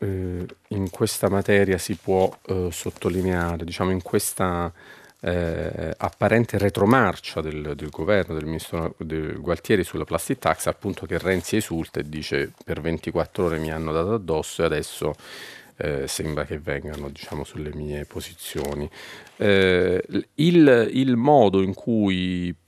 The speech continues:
potrebbero, eh, trovare i, i soldi per evitare o comunque ridurre al minimo l'impatto di questa plastic tax è spiegato su Repubblica a pagina sette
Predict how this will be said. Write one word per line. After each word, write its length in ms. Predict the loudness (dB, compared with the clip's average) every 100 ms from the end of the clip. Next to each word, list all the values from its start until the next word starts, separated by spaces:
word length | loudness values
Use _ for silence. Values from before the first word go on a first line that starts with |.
| -18 -4
potrebbero, 1300 | -2 4 4 6 2 0 0 -2 -2 -4 -4 -6 -8 -12 -18 _ -16
eh, 100 | -8
trovare 440 | -4 2 4 4
i, 280 | 2 -4 -8 -8
i 160 | -8
soldi 720 | 2 6 6 6 0 -6 -8 -10 _ _
per 540 | -10 -8 -6 -4 -4 -4
evitare 600 | -6 -6 -2 2 4 4
o 100 | 0
comunque 720 | -4 -4 -4 -4 -2 -2 -2 -4
ridurre 360 | -4 -6 -4
al 80 | -2
minimo 320 | 0 0 0
l'impatto 640 | -2 -4 -6 -4 -4 -4 -10
di 100 | -8
questa 260 | -8 -6
plastic 640 | -2 -2 -2 -14 -10 -10
tax 360 | -6 -4 -2 -2
è 20 |
spiegato 440 | -4 -2 0 0 0
su 140 | 0
Repubblica 480 | -2 -2 -6 -2 -2
a 40 |
pagina 440 | -2 -4 -4 -6 -2
sette 480 | 0 -2 -2 -8